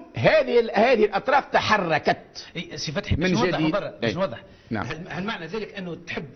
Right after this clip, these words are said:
Speaker 2: أنت تعمل علاقة، خاطر موضوعنا هو الدول العميقة؟
Speaker 1: إي نعم.
Speaker 2: تحب تعمل ع-، علاقة بين هذا الطرف وذاك؟
Speaker 1: خاطر بالطبيعة، لأن علاش كنت حبيت نوصل لك الكلمة واحدة، أنه الدولة العميقة قبل ما تكون أشخاص هي عقلية.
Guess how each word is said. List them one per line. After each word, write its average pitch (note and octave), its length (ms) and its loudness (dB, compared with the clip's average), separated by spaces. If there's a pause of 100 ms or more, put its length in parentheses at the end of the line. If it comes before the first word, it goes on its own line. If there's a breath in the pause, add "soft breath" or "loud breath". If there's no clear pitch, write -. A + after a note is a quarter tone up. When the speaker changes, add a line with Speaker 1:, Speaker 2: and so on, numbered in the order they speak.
Speaker 2:
أنت - 140 -8
تعمل D#3 380 -10
علاقة، C#3+ 360 -8
خاطر B2+ 200 -12
موضوعنا D#3+ 340 -4
هو C#3+ 120 -4
الدول C#3 200 -8
العميقة؟ A#2+ 420 -12 (160)
Speaker 1:
إي - 60 6
نعم. - 240 4
Speaker 2:
تحب - 200 -8
تعمل E3+ 260 -8
ع-، D3+ 160 -8
علاقة D#3 400 -10
بين D3 180 -12
هذا D#3+ 180 -8
الطرف D#3 340 -12
وذاك؟ C#3 200 -8 (220 loud breath)
Speaker 1:
خاطر - 280 0
بالطبيعة، - 380 0
لأن F#3+ 160 4
علاش A3+ 180 2
كنت - 200 -10
حبيت E3+ 220 2
نوصل A3+ 180 -2
لك F#3+ 100 -2
الكلمة E3+ 300 4
واحدة، C#3+ 420 2
أنه D3+ 200 4 (480 loud breath)
الدولة B3 300 4
العميقة A#3 580 0 (280)
قبل C4 220 2
ما A#3+ 60 4
تكون G#3 220 2 (100)
أشخاص F#3+ 640 0
هي B3 160 6
عقلية. B2 580 0